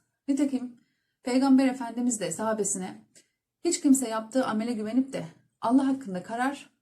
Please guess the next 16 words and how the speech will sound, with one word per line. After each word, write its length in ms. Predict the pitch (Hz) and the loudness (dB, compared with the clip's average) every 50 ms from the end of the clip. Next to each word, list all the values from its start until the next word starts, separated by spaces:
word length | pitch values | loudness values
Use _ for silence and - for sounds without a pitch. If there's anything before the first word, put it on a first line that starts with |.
| _ - | _ 0
vermesin 480 | 262 269 269 247 190 - - - 160 147 | 2 4 4 2 0 -4 -6 -6 -8 -8
der. 320 | - - - - - _ _ _ _ _ _ _ _ _ _ | -8 -10 -14 -18 -20 _ _ _ _ _ _ _ _ _ _
Sonra 320 | - - 320 330 330 285 | -4 -2 0 2 2 2
dönüp 220 | 262 285 285 294 294 | 2 2 2 0 0
kendisine 400 | - 269 269 247 254 - - 269 | 2 2 2 2 0 0 0 0
sorarlar. 680 | 269 269 240 240 240 240 226 170 139 139 - - - _ _ _ _ _ _ _ - | 0 0 -2 -2 0 0 0 -2 -4 -6 -8 -12 -20 _ _ _ _ _ _ _ -12
"Sen 260 | - - 285 311 302 | -4 0 2 4 4
de 60 | 277 | 4
mi 100 | 214 196 | 2 0
ya 160 | 185 165 147 147 | -2 -4 -6 -6
Resulallah?" 580 | 151 147 - 160 139 - 156 156 - - - - _ _ _ _ _ _ _ - - - _ _ _ _ _ _ _ _ _ | -8 -8 -8 -10 -8 -8 -8 -10 -10 -14 -16 -18 _ _ _ _ _ _ _ -20 -20 -20 _ _ _ _ _ _ _ _ _
O 60 | - 190 | -14 -12
da 100 | 190 180 | -6 -4
der 200 | 240 269 277 262 | -2 -2 -2 -2
ki, 80 | - | -4
"Evet, 380 | - 208 190 175 175 - - | -6 -6 -6 -6 -8 -10 -16